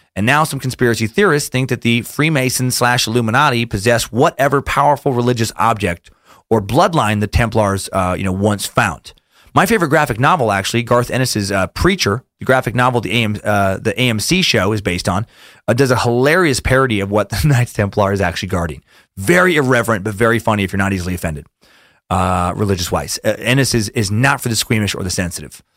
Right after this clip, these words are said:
Uh, anyone, or anyhow, I, I, I don't, I don't think anything important is being hidden by this group of Freemasons. The Masonic Knights Templar is an unusual order, though. From, from what I found, it does not accept members from a variety of faith. It only accepts Christian members.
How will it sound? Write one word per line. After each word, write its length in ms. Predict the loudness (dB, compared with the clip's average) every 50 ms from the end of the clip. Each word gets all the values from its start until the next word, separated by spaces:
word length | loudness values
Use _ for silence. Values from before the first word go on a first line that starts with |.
| _ _ _ _ _ _ _ _ _ _ -2
Uh, 300 | 0 2 2 2 2 0
anyone, 480 | 0 0 0 2 2 2 2 0 -2 -6 _ _ _ _ _ _ _ _ _ _ _ -2
or 80 | 2 2
anyhow, 260 | 4 4 2 2 2
I, 100 | 2 2
I, 300 | 2 2 2 2 2 2
I 20 |
don't, 100 | 2 2
I 100 | 2 2 2
don't 120 | 2 0
think 160 | -2 -2 -2 0
anything 280 | 0 0 0 0 0
important 440 | -2 -2 -4 -2 2 2 2 2 2
is 80 | -2 0
being 180 | 0 0 0
hidden 260 | 2 0 0 0 2 2
by 100 | 2 2
this 140 | 0 -2
group 160 | -2 -2 -4 -4
of 80 | -2
Freemasons. 460 | -2 0 2 2 2 2 0 -2 -2
The 60 | -4 -2
Masonic 340 | 0 0 2 2 2 2
Knights 180 | 0 0 0 0
Templar 480 | 0 -2 0 2 2 4 4 4 2 0
is 140 | 0 -2
an 60 | -2 0
unusual 360 | 2 2 2 2 4 2 2
order, 260 | 2 4 2 2 2
though. 280 | 2 2 2 2 2 0
From, 200 | -2 -6 -6 -6 -8
from 140 | -10 -6 -2
what 100 | 0 0
I 60 | 0
found, 560 | -2 -2 -2 0 0 2 2 0 0 -2 -4 -6 _ _ _ _ _ _ _ _ -2
it 160 | -2 0 2
does 200 | 2 2 2 2
not 220 | 2 2 2 2
accept 320 | 0 0 0 0 0 0 0
members 340 | 0 0 2 0 0 0
from 160 | -2 -2 -2 -2
a 60 | 0
variety 320 | 0 0 0 0 0 -2
of 80 | -4 -4
faith. 240 | -4 -4 -4 -4 -2
It 60 | -2
only 180 | -2 -2 -2
accepts 320 | -4 -4 -2 -4 -4 -4 -6
Christian 540 | -8 -4 -2 -2 -2 0 -2 -2 -2 0 -2
members. 500 | -2 -4 -6 -10 -14 -14 -12 -12 -12